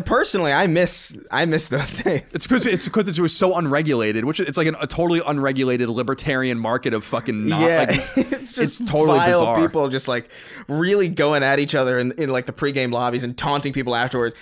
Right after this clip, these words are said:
Speaker 1: But then afterwards, you'd get a message like, "Good game." <laughs> Or you get, like, a friend request, like, "Hey, let's play together again," after being inundated with, like, slurs and, like, a horrendous language.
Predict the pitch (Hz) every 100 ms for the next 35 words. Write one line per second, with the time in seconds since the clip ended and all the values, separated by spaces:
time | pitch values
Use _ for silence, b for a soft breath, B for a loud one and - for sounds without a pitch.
0 | 208 147 156 147 143 143 127 127 135 120
1 | 117 117 110 113 - 190 - 127 113 110
2 | - - - - 262 - 185 165 160 185
3 | 170 156 139 139 127 120 - B B -
4 | 147 - B 170 147 - 147 135 131 127
5 | 123 127 131 113 113 147 147 135 131 170
6 | 156 151 160 147 147 147 120 123 123 120
7 | - - 170 139 120 120 120 123 110 127
8 | 127 - 135 127 120 120 120 113 113 120
9 | 104 -